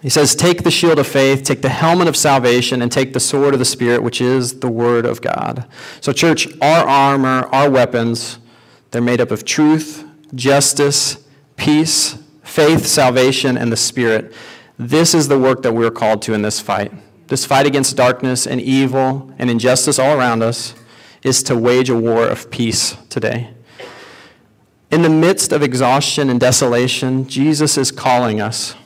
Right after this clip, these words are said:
He's calling out to us, and his command to us is to abide in him and to eat. In your surrender, Christ is sustaining you, and he is drawing you into the slow ferment of new creation and into the very life of God.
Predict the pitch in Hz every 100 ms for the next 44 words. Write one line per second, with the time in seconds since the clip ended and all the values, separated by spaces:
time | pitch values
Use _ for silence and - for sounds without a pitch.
0 | _ _ _ _ _ - 147 - 160 165
1 | 139 147 - 143 135 135 120 131 135 131
2 | 131 123 123 - 135 110 120 120 120 120
3 | 113 110 107 - 123 127 117 127 113 -
4 | - - - - - _ _ _ _ _
5 | _ _ _ - 139 151 147 - 131 139
6 | 139 131 127 127 - 123 135 135 139 -
7 | 131 - 123 123 135 135 131 123 120 127
8 | 110 117 117 120 120 120 117 117 - 110
9 | 110 - - - 131 135 139 135 123 117
10 | 113 117 117 113 - 110 104 104 104 104
11 | 110 113 113 110 104 113 117 117 107 107
12 | - 107 117 113 120